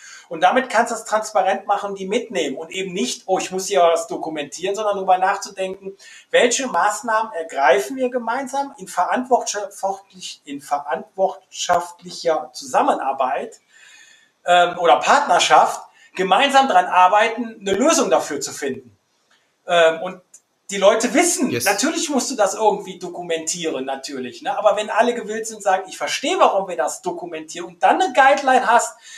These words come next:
Speaker 1: wir haben uns drauf geeinigt, wir dokumentieren das so in dem Data Catalog, und da gibt's ja mittlerweile auch eine Menge, äh, Unterstützung, ne? Also die Data Kataloge, die Softwarelösungen haben sich auch weiterentwickelt, sodass die wirklich mittlerweile unterstützen, auch über das Metadatenmanagement, ne? Und wenn du Dinge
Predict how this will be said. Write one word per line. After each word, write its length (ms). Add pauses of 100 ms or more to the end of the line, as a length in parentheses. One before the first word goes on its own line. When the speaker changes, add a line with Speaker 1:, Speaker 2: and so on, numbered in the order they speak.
(260)
Speaker 1:
wir 140
haben 140
uns 180
drauf 260
geeinigt, 320
wir 80
dokumentieren 640
das 220
so 300
in 80
dem 120
Data 300
Catalog, 540
und 80
da 80
gibt's 200
ja 100
mittlerweile 520
auch 180
eine 120
Menge, 420 (600)
äh, 360
Unterstützung, 800
ne? 100
Also 140
die 160
Data 260
Kataloge, 800
die 60
Softwarelösungen 640
haben 120
sich 160
auch 200
weiterentwickelt, 800
sodass 280
die 160
wirklich 320
mittlerweile 540
unterstützen, 680
auch 140
über 80
das 180
Metadatenmanagement, 1300
ne? 100
Und 100
wenn 120
du 80
Dinge 400